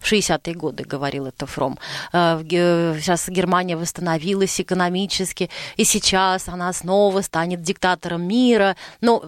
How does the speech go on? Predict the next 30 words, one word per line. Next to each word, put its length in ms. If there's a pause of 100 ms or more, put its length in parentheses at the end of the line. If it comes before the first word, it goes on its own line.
по 140
счастью, 360
его 100
пророчества 580
не 80
оправдались. 720 (260)
Германия, 640 (300)
Германия 500
мирная, 680 (240)
Германия 460
принимает 560
у 40
себя, 600
значит, 480
э, 180
всевозможных 800
беженцев 840
и, 340 (440)
а, 220 (220)
<laughs> 200
очень 340
от 100
этого 260
страдает. 680
Но 180 (300)
любопытно, 640
что, 200
э, 120
в-, 460
и, 100